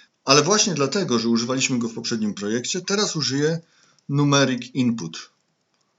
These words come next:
czyli pole tekstowe, które pozwala na wprowadzanie liczb, jeszcze ma takie strzałeczki do zwiększania i zmniejszania tych liczb. Pamiętają Państwo, że każda kontrolka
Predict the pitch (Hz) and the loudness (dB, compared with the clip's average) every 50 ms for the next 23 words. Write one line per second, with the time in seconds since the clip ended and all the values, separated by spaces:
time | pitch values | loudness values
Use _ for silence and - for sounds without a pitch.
0 | _ _ _ _ _ _ _ _ _ _ _ _ _ _ - 165 156 151 139 160 | _ _ _ _ _ _ _ _ _ _ _ _ _ _ -2 0 0 0 0 2
1 | 170 180 175 165 156 151 - - - 147 156 147 143 123 120 - 135 123 113 - | 2 2 2 0 -2 -2 -4 -2 0 0 0 2 0 -2 -2 -2 -2 -4 -2 -4
2 | 120 113 113 123 127 127 120 117 110 - - - 113 117 113 117 110 113 117 120 | -6 -6 -4 -4 -2 0 0 0 0 0 -4 -8 -8 -6 -4 -4 -2 -2 0 2
3 | 117 110 101 98 95 92 - - - - 104 107 139 190 202 175 160 - - - | 2 2 0 -2 -4 -6 -10 -12 -16 -16 -12 -8 -6 -4 -2 -2 -2 -2 -4 -6
4 | - 180 156 151 165 160 - 151 139 135 117 135 127 - - 131 123 120 127 - | -8 -12 -10 -10 -8 -8 -8 -6 -6 -6 -6 -6 -6 -4 -4 -4 -4 -6 -8 -16
5 | _ - - _ _ _ - - - - 135 123 131 135 131 - - 135 120 127 | _ -20 -20 _ _ _ -6 0 2 2 4 4 2 2 0 -2 -6 -6 -4 -4
6 | 117 113 123 117 113 - 120 120 120 113 107 110 110 107 98 - 110 104 98 90 | -2 0 0 0 2 2 2 2 2 2 2 0 0 -2 -2 -2 -2 -4 -4 -6
7 | 85 82 82 - - 85 - - - _ - _ _ _ _ _ _ _ _ _ | -8 -10 -12 -14 -14 -16 -16 -16 -20 _ -20 _ _ _ _ _ _ _ _ _
8 | _ _ _ _ _ _ _ _ - 180 190 208 190 233 240 233 226 - 170 185 | _ _ _ _ _ _ _ _ 0 2 4 4 6 6 6 6 4 4 2 2
9 | 180 - - 175 147 143 135 - - - - 160 165 180 190 185 170 165 175 170 | 0 0 0 0 0 0 -2 -2 -6 -6 -2 2 2 2 2 2 0 0 2 2
10 | 165 165 165 131 123 117 - - 135 127 127 120 113 113 - 101 104 113 131 143 | 2 2 2 -2 -4 -2 -2 -2 0 2 2 2 0 -2 -4 -4 -2 -2 -2 -4
11 | 135 | -6